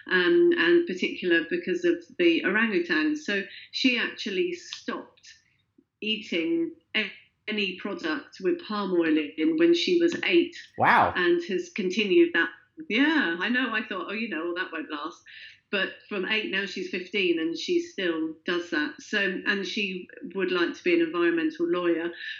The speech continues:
Speaker 1: <laughs>
Speaker 2: Wow.
Speaker 1: when she grows up. That's what she's pursuing. So both of them, in their own ways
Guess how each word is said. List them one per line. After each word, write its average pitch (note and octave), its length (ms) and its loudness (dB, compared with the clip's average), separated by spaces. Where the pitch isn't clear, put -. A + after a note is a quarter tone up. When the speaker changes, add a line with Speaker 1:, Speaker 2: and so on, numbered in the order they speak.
Speaker 1:
<laughs> - 160 2
Speaker 2:
Wow. - 180 4
Speaker 1:
when C4+ 180 2
she C4 240 -2
grows A#3 280 -2
up. A#3+ 160 -4
That's A3+ 160 -8
what A3 140 -4
she's A#3 300 -6
pursuing. A3+ 540 -4
So D#4 280 4
both E4+ 300 6
of B3+ 80 -4
them, C4+ 180 4
in C4 160 0
their B3+ 220 0
own B3+ 240 -2
ways A#3+ 480 -4